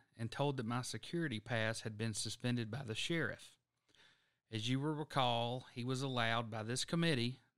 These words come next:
to suspend my security pass in September of last year for more than one hundred days. This was shortly after an expose podcast related to the death of one of his confidential informants,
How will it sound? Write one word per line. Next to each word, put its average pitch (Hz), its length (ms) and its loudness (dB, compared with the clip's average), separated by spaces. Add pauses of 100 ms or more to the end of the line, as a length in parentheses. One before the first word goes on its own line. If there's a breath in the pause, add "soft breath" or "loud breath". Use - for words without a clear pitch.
(160)
to 123 120 -6
suspend 135 500 0
my 131 100 2
security 123 460 -4
pass 107 360 -6
in 101 80 -10
September 190 600 -2
of 113 120 -6
last 110 380 -6
year 110 320 -4 (460 soft breath)
for 110 100 0
more 117 280 2
than 110 220 0
one 107 200 -2
hundred 131 420 -2
days. 123 680 -4 (640)
This 135 220 -2
was 123 100 0
shortly 127 540 0
after 123 320 -2
an 104 140 -2
expose 123 520 0
podcast 120 1040 -2
related 117 500 -2
to 123 100 -4
the 107 120 -4
death 113 320 -2
of 107 140 -8
one 113 160 -6
of 107 100 -10
his 110 160 -4
confidential 104 720 -6
informants, - 720 -6